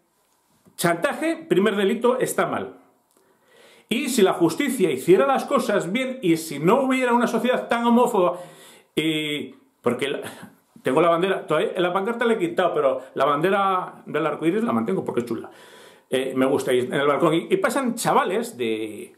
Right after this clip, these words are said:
ocho años gritando, "¡Maricón!". De ocho, diez, doce, catorce, diez años. O sea, n-,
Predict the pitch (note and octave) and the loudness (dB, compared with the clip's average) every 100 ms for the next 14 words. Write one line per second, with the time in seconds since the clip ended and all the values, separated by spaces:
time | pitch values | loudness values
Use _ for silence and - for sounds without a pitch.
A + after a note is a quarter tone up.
0 | _ G3 F#3+ A#3 A3+ A#3+ - - - _ | _ 0 2 2 2 2 0 -6 -20 _
1 | _ _ _ - A3+ C#4 B3+ A3+ A3+ F#4+ | _ _ _ 2 2 2 4 2 4 4
2 | F#4+ F#4 F4+ F4+ F4+ F4 D#4+ D4 F#3 - | 6 6 4 6 6 4 2 0 -8 -8
3 | C3 C4 C4+ C#3+ D4 G3+ C4+ C4 F#3+ F#3 | -2 -2 0 0 0 2 0 0 -2 -4
4 | F#3 D3+ F#3+ C4+ A#3 G3 F3+ - A#3+ A#3 | -4 -6 -4 -6 -6 -10 -10 -4 -2 -2
5 | - - D#3 - - - _ _ _ _ | -6 -4 -4 -4 -8 -20 _ _ _ _
6 | _ _ C#3+ D#3+ G3+ | _ _ 2 4 4